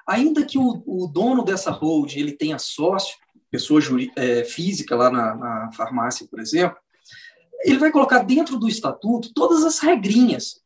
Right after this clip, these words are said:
da sucessão, é, ou por morte, ou, ou por, é, doação de bens. Ele vai colocar essas regrinhas ali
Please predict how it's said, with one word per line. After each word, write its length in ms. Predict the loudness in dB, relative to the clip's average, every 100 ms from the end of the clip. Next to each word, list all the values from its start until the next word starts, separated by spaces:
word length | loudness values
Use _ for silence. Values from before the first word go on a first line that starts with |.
| _ _
da 100 | -2
sucessão, 880 | 0 -2 -2 0 0 -2 -2 -2 -6 _ _ _ _ _ _
é, 460 | -4 -2 0 0 0
ou 140 | -2 -2
por 180 | -2
morte, 640 | -4 -2 0 0 -4 -14 -16 _ _ _ -12
ou, 720 | -8 -4 -4 -4 -6 -10 -10
ou 300 | -2 0 -2
por, 480 | -4 0 2 0 -4 -4
é, 880 | 0 0 0 -2 -2 -2 -4 -8 -12 _ _
doação 540 | 0 0 0 -4 -4
de 120 | -4 -8
bens. 640 | -6 -4 -4 -6 -10 -14 _ _ -4
Ele 80 | 0
vai 120 | 2
colocar 260 | 2 2 2
essas 260 | 0 -2
regrinhas 580 | 0 0 0 0 0 -2
ali 440 | 0 0 0 -4